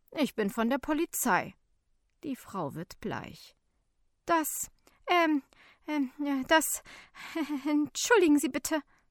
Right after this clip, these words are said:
murmelt sie. Ich beschließe, das Gespräch hier zu unterbrechen.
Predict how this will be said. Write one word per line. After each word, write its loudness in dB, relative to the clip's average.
murmelt -2
sie. -8
Ich -10
beschließe, 0
das -2
Gespräch -4
hier -2
zu -8
unterbrechen. -8